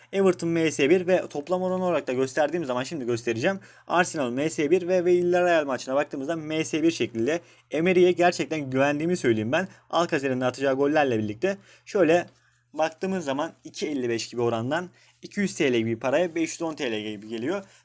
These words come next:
Tabii herkes iki yüz T L üç liraya oynayan kardeşlerimiz var, on liraya oynayan, yirmi liraya oynayan kardeşlerimiz var.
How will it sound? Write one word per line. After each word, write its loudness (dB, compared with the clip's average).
Tabii 4
herkes 6
iki -8
yüz -6
T 4
L 4
üç 2
liraya 4
oynayan 2
kardeşlerimiz 2
var, 4
on -2
liraya 2
oynayan, -4
yirmi -2
liraya -2
oynayan -4
kardeşlerimiz 0
var. 4